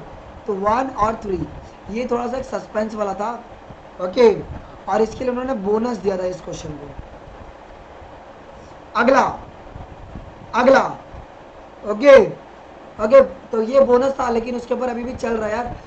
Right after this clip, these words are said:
फाइनल आंसर उसका क्या होगा? Which of the following is the branch of science dealing with the identification, nomenclature, classification of organism? आइए, आइडेंटिफिकेशन, नोमेनक्लेचर, क्लासिफिकेशन कौन है वो? वो तो टैक्सोनॉमी है।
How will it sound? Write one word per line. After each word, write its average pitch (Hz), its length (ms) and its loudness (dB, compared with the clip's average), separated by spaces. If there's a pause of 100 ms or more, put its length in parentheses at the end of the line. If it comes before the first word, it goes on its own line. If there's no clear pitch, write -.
(160)
फाइनल 240 280 -2
आंसर 214 280 -4
उसका 214 200 -8
क्या 196 120 -10
होगा? 160 280 -8 (540)
Which 285 320 0
of 247 100 2
the 294 160 -2
following 254 300 2
is 247 80 -4
the 269 160 -2
branch 233 380 2
of 277 140 -2
science 233 440 -4 (420)
dealing 277 340 0
with 220 180 4
the 214 140 2 (560)
identification, 262 840 0
nomenclature, 240 600 -2
classification 233 720 -2
of 240 120 -6
organism? 185 540 -4 (800)
आइए, 277 500 6 (640)
आइडेंटिफिकेशन, 269 840 4
नोमेनक्लेचर, 262 520 -2
क्लासिफिकेशन 233 640 -2
कौन 240 260 0
है 262 80 -4
वो? 196 200 -6 (460)
वो 220 120 0
तो 262 100 2
टैक्सोनॉमी 220 640 0
है। 160 220 -8